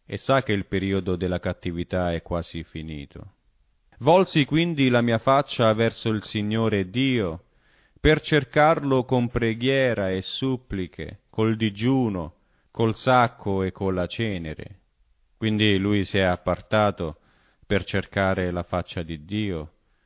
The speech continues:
e per pregare intensamente per la nazione. Ora la preghiera di Daniele è davvero notevole.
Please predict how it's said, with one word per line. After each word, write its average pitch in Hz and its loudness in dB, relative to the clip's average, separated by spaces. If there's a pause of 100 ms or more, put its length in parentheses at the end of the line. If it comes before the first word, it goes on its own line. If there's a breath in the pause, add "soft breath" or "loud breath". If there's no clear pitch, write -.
(200)
e 101 -6
per 101 0
pregare 95 0
intensamente 85 -8
per 80 -10
la 80 -8
nazione. 76 -12 (720)
Ora 127 6
la 107 4
preghiera 110 4
di 101 -2
Daniele 104 4
è 95 2
davvero 90 2
notevole. 82 -2